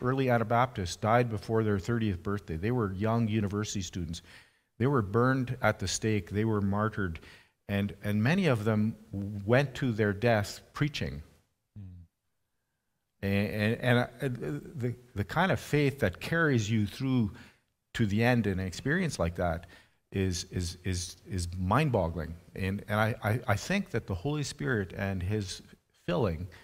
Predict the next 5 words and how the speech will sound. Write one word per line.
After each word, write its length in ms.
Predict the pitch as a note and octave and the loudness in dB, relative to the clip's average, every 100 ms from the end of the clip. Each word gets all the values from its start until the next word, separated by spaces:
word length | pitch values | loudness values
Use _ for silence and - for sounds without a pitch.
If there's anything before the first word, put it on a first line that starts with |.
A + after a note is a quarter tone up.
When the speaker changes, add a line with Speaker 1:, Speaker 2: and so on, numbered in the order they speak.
| - _ _ _ _ - | -20 _ _ _ _ -4
Speaker 1:
equips 480 | G#2 - C#3+ C#3+ - | -4 0 -2 -2 -6
people 360 | - A#2+ A2 G#2 | -4 -2 -2 -4
for 420 | - G2+ G2 - | -4 -2 -2 -2
extraordinary 1040 | A#2+ B2 - A2 - - G2+ F#2+ F#2 F2+ E2 | -6 -8 -6 -6 -4 -2 -2 0 -2 -2 -2
things. 520 | D#2 E2 C#2 - - | -4 -8 -8 -12 -16